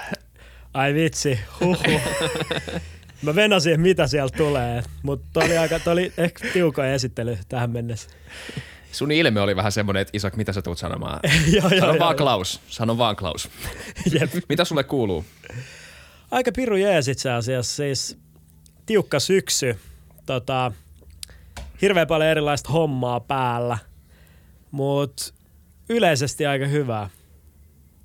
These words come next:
Speaker 2: Kyllä, nice.
Speaker 1: Tota,
Speaker 2: Hei, ennen
Speaker 1: joo.
Speaker 2: kuin me mennään mihinkään, mun tuli itse asiassa äsken mieleen. Mulla on tämmönen teennäinen kirjapino mun takana.
Speaker 1: Joo, mä
Speaker 2: Ää,
Speaker 1: näen, mä
Speaker 2: YouTube-katsojat
Speaker 1: näen, mä näen.
Speaker 2: näkee. Joo. En mä näistä ole siis lukenut todellakaan kaikkia. Mulla on itse asiassa yksi kirja tässä, jonka sä oot lukenut kuulemma,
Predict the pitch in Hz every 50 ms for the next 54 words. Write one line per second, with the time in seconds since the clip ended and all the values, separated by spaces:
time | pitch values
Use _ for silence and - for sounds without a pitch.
0 | - - _ _ - - - - - - - 135 110 107 127 - - _ _ -
1 | - _ _ - 156 135 104 127 123 156 147 139 139 - - - - - - 175
2 | - - - 233 - - - 226 208 175 - 160 190 202 196 185 196 196 214 208
3 | 160 139 135 123 127 139 160 160 156 147 147 - - 151 - - 170 180 - -
4 | - 107 101 92 90 82 82 80 50 - - - - - - - _ _ - -
5 | - 135 147 151 165 160 151 147 139 135 135 160 165 156 151 127 120 120 - 135
6 | 123 123 113 - 95 92 95 92 85 - 87 - 87 101 117 117 - - - -
7 | - - - - - 165 170 180 185 180 175 175 185 175 135 117 113 123 131 107
8 | 101 - 117 104 - 143 107 113 107 104 85 78 - - - - - - - -
9 | - - - 135 143 127 95 92 101 - - _ _ _ _ _ _ _ _ -
10 | - - - 117 120 127 123 - - 113 - 113 107 123 113 - 98 98 - 139
11 | 117 101 98 - 82 101 - 117 104 98 - 98 98 101 110 113 127 - 135 143
12 | 165 156 - - 131 127 120 110 107 120 - - 104 - 120 127 117 110 - 127
13 | - 117 85 92 - - 190 156 117 92 92 92 87